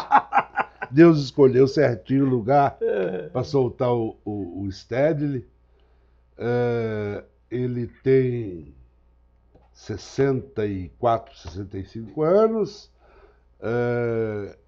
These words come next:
Speaker 2: é formado em Direito
Speaker 1: Não, Economia.
Speaker 2: e em Economia, no México,
Speaker 1: Hum.
Speaker 2: na Universidade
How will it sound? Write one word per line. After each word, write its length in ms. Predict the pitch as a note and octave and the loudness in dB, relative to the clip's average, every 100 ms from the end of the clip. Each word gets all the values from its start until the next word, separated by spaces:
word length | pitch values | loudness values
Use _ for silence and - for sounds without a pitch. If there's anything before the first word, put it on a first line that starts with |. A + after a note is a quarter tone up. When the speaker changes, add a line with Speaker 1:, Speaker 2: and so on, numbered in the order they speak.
| _ | _
Speaker 2:
é 140 | A2+ | -12
formado 840 | - A#2 A2 G#2+ A2 G#2+ F#2 G2+ | -4 -2 -2 -2 -2 -2 -6 -6
em 160 | G#2 G2+ | -6 -6
Direito 800 | G2 G#2+ C3 E3 E3+ _ D#3 D3+ | -8 -2 2 2 0 _ -4 -4
Speaker 1:
Não, 260 | B2 A#2+ G#2+ | -6 -6 -8
Economia. 460 | G#2 D3 E3+ D3+ D3 | -6 -6 -6 -6 2
Speaker 2:
e 340 | D3+ C#3+ C3 | 4 4 4
em 40 | |
Economia, 680 | C3 C#3 C#3 C#3+ D#3+ F#3+ G3 | 2 2 2 4 6 12 12
no 160 | D#3+ D#3+ | 10 6
México, 720 | E3 F3+ E3 E3+ - F#3 F3 _ | 8 8 6 -4 -2 -2 -2 _
Speaker 1:
Hum. 120 | A2 G#2 G2 | -18 -18 -8
Speaker 2:
na 340 | B2 B2 B2 | -2 2 2
Universidade 1300 | A#2+ A#2+ C3 - C3 C3+ A2+ A#2 A2+ G2+ F#2 D2+ | 0 0 -2 -2 0 0 0 -4 -4 -4 -8 -10